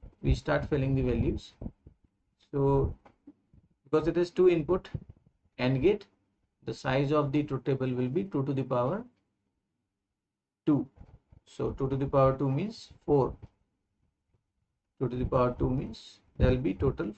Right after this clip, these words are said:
four entries. Okay. So four entries we can, we can write like from this side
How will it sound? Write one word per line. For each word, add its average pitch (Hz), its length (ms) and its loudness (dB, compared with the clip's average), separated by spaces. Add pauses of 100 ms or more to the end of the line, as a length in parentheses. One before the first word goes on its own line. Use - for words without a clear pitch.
four 131 180 0
entries. - 540 -10 (4000)
Okay. 175 260 -6 (3000)
So 135 160 -8
four 151 280 6
entries 147 680 0
we 131 120 -2
can, 131 460 -2
we 123 80 -2
can 127 300 -4 (720)
write 120 260 2
like 123 340 -2
from 117 280 -4
this 127 160 -4
side 180 200 -2